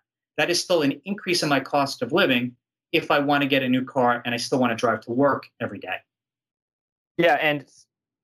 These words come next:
Speaker 2: some stereos, uh, s-, s-, stereos, um, may benefit other pe-, some people, but not necessarily others. So them making this as-, assumption, um, is, is, uh,
Speaker 1: Right.
Speaker 2: they, they are being generous. Um,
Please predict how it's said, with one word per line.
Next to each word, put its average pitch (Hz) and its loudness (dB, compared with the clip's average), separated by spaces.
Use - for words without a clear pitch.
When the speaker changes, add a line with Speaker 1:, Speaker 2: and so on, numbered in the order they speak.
Speaker 2:
some 175 0
stereos, 143 2
uh, 135 2
s-, 131 -6
s-, 135 -16
stereos, 151 2
um, 120 0
may 131 0
benefit 131 0
other 131 0
pe-, - -10
some 139 -2
people, 117 -2
but - 0
not 123 0
necessarily 110 -2
others. 110 -2
So 107 0
them 117 -2
making 117 -2
this 107 -4
as-, - -4
assumption, 110 -4
um, 101 -2
is, 107 0
is, 110 0
uh, 104 2
Speaker 1:
Right. 104 2
Speaker 2:
they, 110 2
they 113 4
are 117 2
being 120 -2
generous. 117 0
Um, 139 0